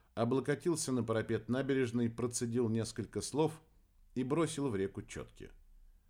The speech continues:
Хасан, которого нервировал прихваченный на месте преступления сувенир,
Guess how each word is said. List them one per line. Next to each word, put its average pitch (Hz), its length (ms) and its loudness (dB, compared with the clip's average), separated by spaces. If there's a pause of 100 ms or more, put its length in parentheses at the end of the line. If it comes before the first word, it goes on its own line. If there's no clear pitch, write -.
(340)
Хасан, 120 500 0
которого 117 440 0
нервировал 123 640 4
прихваченный 113 680 -4
на 104 140 -2
месте 110 280 -4
преступления 95 760 -4
сувенир, 104 600 -4